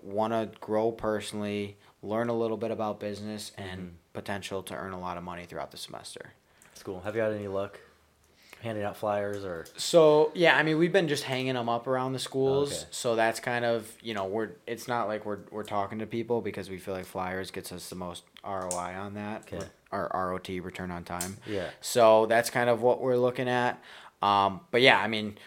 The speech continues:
Speaker 1: we have a ton of interviews coming up, and
Speaker 2: Oh,
Speaker 1: the
Speaker 2: cool.
Speaker 1: big, the big thing with that is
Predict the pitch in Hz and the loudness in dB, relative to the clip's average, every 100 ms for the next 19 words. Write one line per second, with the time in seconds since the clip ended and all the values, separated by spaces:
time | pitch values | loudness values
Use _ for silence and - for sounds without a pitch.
0 | - - 113 110 92 - _ _ 117 110 | -14 -2 2 2 0 -14 _ _ -4 -2
1 | 101 104 101 98 92 98 95 95 92 95 | -2 -4 -4 -8 -8 -6 -4 -4 -4 -8
2 | 92 98 80 117 151 151 - 123 147 151 | -8 -8 -4 2 2 2 -6 2 2 4
3 | 147 127 - 113 110 98 92 - | 2 2 6 8 8 6 0 -8